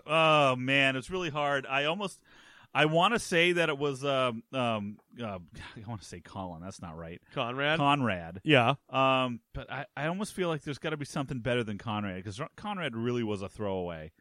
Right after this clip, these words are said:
Speaker 2: Yeah.
Speaker 1: I kinda like Julian and, and Bobby because those guys are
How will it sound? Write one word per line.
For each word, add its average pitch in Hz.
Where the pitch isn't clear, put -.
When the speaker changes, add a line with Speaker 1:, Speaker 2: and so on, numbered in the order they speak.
Speaker 2:
Yeah. 156
Speaker 1:
I 139
kinda 240
like 170
Julian 117
and, 120
and 113
Bobby 123
because 98
those 147
guys 143
are 107